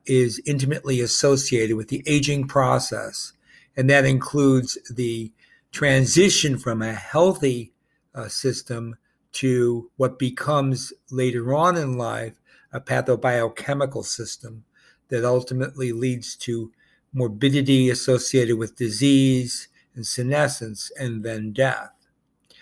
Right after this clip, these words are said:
So I wanted to bring in the neuropsychological aspect of it, and I will do it frequently, um, because I want to make sure that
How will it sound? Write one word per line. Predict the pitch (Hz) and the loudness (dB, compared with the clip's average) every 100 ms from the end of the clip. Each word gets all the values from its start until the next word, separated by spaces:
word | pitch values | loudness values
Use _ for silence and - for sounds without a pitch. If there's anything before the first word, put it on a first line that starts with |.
| - - | -20 -20
So | - - 135 | -6 2 6
I | |
wanted | 135 156 190 214 | 6 6 6 6
to | 160 | 2
bring | 123 127 160 147 135 | 0 -2 0 0 -2
in | 139 131 | -2 -2
the | 120 | -4
neuropsychological | 113 127 127 127 147 127 120 113 127 156 156 139 120 110 - - | -4 -2 -2 -2 -2 -2 -4 -4 0 0 -2 -4 -6 -6 -8 -4
aspect | 147 160 - - 120 - - | -2 -2 -6 -4 -4 -4 -6
of | 151 143 107 | -2 0 -2
it, | - - | -12 -10
and | 117 | -8
I | |
will | 117 120 | -6 -4
do | 117 175 | 2 4
it | 135 135 _ _ _ _ _ _ | 4 0 _ _ _ _ _ _
frequently, | - - 185 190 143 110 104 107 113 _ _ _ _ - | -10 -2 0 0 -8 -8 -10 -10 -12 _ _ _ _ -12
um, | 123 113 113 117 120 - - | -10 -10 -12 -12 -14 -16 -10
because | 127 127 139 127 120 - - | -6 -2 2 2 2 -4 -10
I | 135 | -8
want | 120 139 139 139 | -2 0 0 0
to | |
make | 131 117 | -4 -4
sure | - 175 175 | -6 -2 0
that | 143 127 | 0 -2